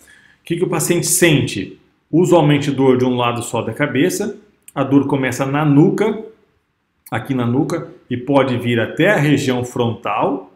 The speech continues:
tá bem? E normalmente piora com a movimentação da cabeça,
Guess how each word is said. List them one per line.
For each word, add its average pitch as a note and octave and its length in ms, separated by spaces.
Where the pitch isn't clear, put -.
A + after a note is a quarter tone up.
tá G#2+ 120
bem? B2 380
E E3 80
normalmente E3 720
piora D#3 540
com D#3 160
a D3 60
movimentação C#3 640
da C#3+ 100
cabeça, C#3+ 580